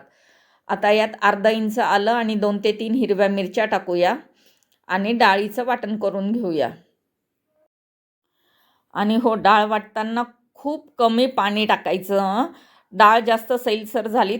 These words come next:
तर वडे तयार होणार नाही, याची काळजी घ्यायची. आपली पूर्ण डाळ वाटून झालेली आहे. आता ही फेटून घेऊया. फेटताना एकाच डायरेक्शनमध्ये टाकायची. मी ही डाळ वाटताना फार तर दोन ते तीन चमचे पाणी टाकलेलं होतं.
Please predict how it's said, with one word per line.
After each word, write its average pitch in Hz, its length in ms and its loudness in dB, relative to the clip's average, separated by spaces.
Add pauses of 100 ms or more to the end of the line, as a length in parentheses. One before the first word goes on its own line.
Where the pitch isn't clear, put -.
तर 254 80 2
वडे 208 380 4 (100)
तयार 214 320 4
होणार 190 400 -2
नाही, 196 340 -4
याची 214 280 0
काळजी 185 400 0
घ्यायची. 185 400 -2
आपली 202 320 -2
पूर्ण 214 420 -2
डाळ 214 220 4
वाटून 202 420 0
झालेली 175 400 0
आहे. 185 320 -2
आता - 280 -4
ही 262 180 -4
फेटून 214 480 -2
घेऊया. 165 340 0 (480)
फेटताना 247 520 2 (120)
एकाच 247 440 2
डायरेक्शनमध्ये 214 960 0 (380)
टाकायची. 220 460 2
मी 240 200 0
ही 320 140 0
डाळ 269 240 6
वाटताना 254 480 -2
फार 233 260 0 (100)
तर 247 120 -2
दोन 233 360 0
ते 269 140 -4
तीन 254 280 -4
चमचे 240 340 0
पाणी 202 300 0
टाकलेलं 180 500 2
होतं. 170 440 -2